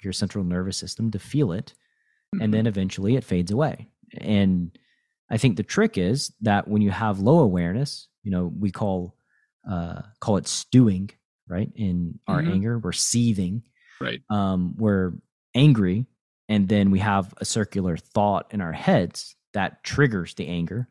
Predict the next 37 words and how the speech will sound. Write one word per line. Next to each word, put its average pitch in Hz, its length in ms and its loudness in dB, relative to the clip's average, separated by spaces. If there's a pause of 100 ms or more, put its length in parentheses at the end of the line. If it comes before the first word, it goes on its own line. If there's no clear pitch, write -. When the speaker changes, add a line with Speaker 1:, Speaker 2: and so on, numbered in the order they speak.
(140)
Speaker 1:
again 98 360 2
and 87 120 0
again 87 220 -2
and 85 100 -2
again. 101 460 2 (840)
And 113 160 4
we're 107 100 4
not 113 280 4
ever 104 260 -2
really 101 260 2
confronting 98 640 0
it. 73 120 -14 (140)
We're 98 120 0
not 101 140 4
ever 95 360 0 (640)
allowing 104 560 2
ourselves 90 500 -4
to - 100 -10
just 90 240 -6
feel - 800 0
angry 98 540 2 (200)
and 101 120 4
then 98 140 4
kind 98 240 -6
of 90 100 -6
moving 98 420 0
on. 87 300 2
So, 151 180 6
I 143 40 8
mean, 135 240 6 (800)
in 123 140 4
that 120 240 2
sense, 156 360 2
like, 113 160 4
the 113 80 2
brain 113 440 4
can 95 480 0